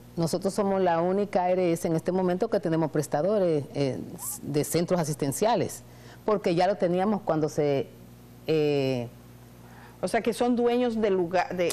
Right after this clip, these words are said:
Speaker 2: de, sí,
Speaker 1: Exacto,
Speaker 2: porque
Speaker 1: de
Speaker 2: los
Speaker 1: nuestro
Speaker 2: otros tienen prestadores, pero no son propietarios de esos centros. Ustedes, bueno, no, y el Hospital de la Policía.
Speaker 1: Bueno,
Speaker 2: Aunque
Speaker 1: la
Speaker 2: ya
Speaker 1: policía,
Speaker 2: la policía ya pasó a
Speaker 1: pero ya no
Speaker 2: senasa.
Speaker 1: tiene, exacto.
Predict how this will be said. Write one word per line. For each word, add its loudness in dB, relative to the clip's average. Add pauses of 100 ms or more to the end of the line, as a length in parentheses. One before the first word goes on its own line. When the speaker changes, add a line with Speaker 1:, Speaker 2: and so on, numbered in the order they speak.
Speaker 2:
de, 2
sí, -2
Speaker 1:
Exacto, 2
Speaker 2:
porque 0
Speaker 1:
de 4
Speaker 2:
los 2
Speaker 1:
nuestro 0
Speaker 2:
otros 0
tienen 0
prestadores, 0
pero 0
no 0
son -2
propietarios 0
de 0
esos -12
centros. -2
Ustedes, -2 (400)
bueno, 0
no, 2
y 0
el 2
Hospital -2
de 2
la 0
Policía. -2 (720)
Speaker 1:
Bueno, 2
Speaker 2:
Aunque 2
Speaker 1:
la -2
Speaker 2:
ya 2
Speaker 1:
policía, 2
Speaker 2:
la -
policía 2
ya 0
pasó -4
a -18
Speaker 1:
pero 2
ya 2
no 2
Speaker 2:
senasa. 0
Speaker 1:
tiene, 2 (100)
exacto. -4